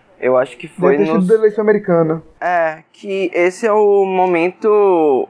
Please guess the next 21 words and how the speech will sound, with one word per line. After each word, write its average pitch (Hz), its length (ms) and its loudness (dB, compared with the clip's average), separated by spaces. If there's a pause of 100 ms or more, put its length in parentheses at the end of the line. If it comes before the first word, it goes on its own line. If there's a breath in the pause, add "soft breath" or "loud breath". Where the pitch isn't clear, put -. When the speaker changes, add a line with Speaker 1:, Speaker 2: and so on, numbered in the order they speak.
Speaker 1:
muito 170 460 -4
profícuo 175 920 -4 (120)
pra 135 300 0
direita 143 420 -2
neolibe, 143 720 -2 (120)
que - 120 -6
é 156 180 -2
justamente 165 680 -4
se 196 140 -6
colocar 165 560 -2
como 165 720 0
a 143 300 0
alternativa 165 1200 -2
à 139 100 0
truculência, 127 1300 -4
ao 117 200 -2
Speaker 2:
Sim. 156 80 -2
Speaker 1:
fascismo 127 1000 -2
e 117 40 -4
tal. 120 640 -2
E 214 920 -2